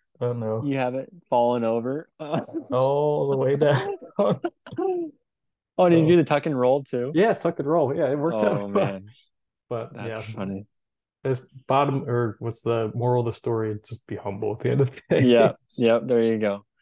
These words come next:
Speaker 1: That's all the time we have today. Look for the next episode of Behind the Helmet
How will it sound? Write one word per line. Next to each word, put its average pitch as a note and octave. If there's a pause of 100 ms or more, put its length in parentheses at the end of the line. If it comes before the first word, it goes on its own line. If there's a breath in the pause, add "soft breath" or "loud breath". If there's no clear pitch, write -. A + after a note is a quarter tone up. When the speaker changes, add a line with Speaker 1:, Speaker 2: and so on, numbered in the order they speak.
(320 soft breath)
Speaker 1:
That's D#3
all D3
the C#3+
time C3
we B2+
have B2
today. B2
Look C3
for B2
the B2
next C3+
episode B2
of A2+
Behind B2
the A#2+
Helmet B2